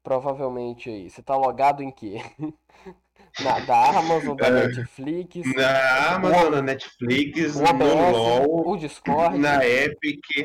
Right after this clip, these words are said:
Speaker 2: no, no Discord, na, na Microsoft.
Speaker 1: Rodando por baixo, aí tem dez empresas
Speaker 2: O
Speaker 1: ouvindo a gente.
Speaker 2: celular é, é da, da Xiaomi.
Speaker 1: Rodando por, colocando por baixo, tem dez empresas ouvindo. Ou,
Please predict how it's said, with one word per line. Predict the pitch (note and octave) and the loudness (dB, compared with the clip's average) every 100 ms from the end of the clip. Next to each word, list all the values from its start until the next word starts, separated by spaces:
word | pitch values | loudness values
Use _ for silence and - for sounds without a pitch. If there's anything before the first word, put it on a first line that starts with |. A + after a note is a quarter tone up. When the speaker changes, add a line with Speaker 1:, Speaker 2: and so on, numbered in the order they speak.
| D3 _ - _ _ _ | -8 _ -20 _ _ _
Speaker 2:
no, | A2 A#2+ B2 | -8 -4 -4
no | B2+ B2 | -2 -2
Discord, | B2 - - A2+ A#2 C3+ D#3 D3 C#3 C3+ | -4 -12 -6 0 2 0 -2 -4 -2 -2
na, | A#2 A#2 A2+ A2+ G#2+ | -4 -4 -2 -2 -2
na | G#2+ | -4
Microsoft. | A2 B2+ D3 C3+ - B2 A2+ C#3+ - - - | -4 -4 -2 -2 -2 -2 0 -2 -4 -8 -2
Speaker 1:
Rodando | E3+ E3+ G#3+ A3 | -2 0 -2 -2
por | - F#3 B2 | -4 -4 2
baixo, | C#3 D#3 D#3+ - | 4 4 2 -6
aí | D3 | -8
tem | D#3+ F3 | -6 -8
dez | D3 C#3+ D3 C#3 | -2 -2 -2 -10
empresas | C3+ C3 B2 A#2+ | -14 -8 -8 0
Speaker 2:
O | C#3+ | 0
Speaker 1:
ouvindo | D3+ | 2
a | D3 | -2
gente. | B2 | 0
Speaker 2:
celular | E3 D3+ C#3+ C3+ C#3+ D#3 | 0 2 2 2 2 2
é, | D#3 B2+ C3 | 0 0 0
é | B2+ | 0
da, | A#2 B2 A#2+ A#2+ G#2+ | 0 2 2 0 -2
da | A2+ A2+ | -6 -6
Xiaomi. | - A#2+ A2+ B2 C#3+ C#3+ C#3 _ - _ _ - _ _ _ - _ | -6 0 0 0 -4 -6 -8 _ -20 _ _ -20 _ _ _ -20 _
Speaker 1:
Rodando | - C#3+ D#3+ E3+ | -8 -6 -6 -8
por, | E3+ F3+ E3+ | -8 -10 -6
colocando | D#3 D#3 D#3 | -6 -6 -8
por | D#3+ | -10
baixo, | C#3+ C#3+ | -8 -8
tem | E3 D3 | -10 -8
dez | C3 C3 C3 | -4 -4 -6
empresas | C3 A#2+ A#2 A#2 | -12 -12 -12 -8
ouvindo. | A#2 A#2 C3 C#3+ C#3+ - _ _ _ | -10 -8 -10 -10 -14 -18 _ _ _
Ou, | D#3 | -6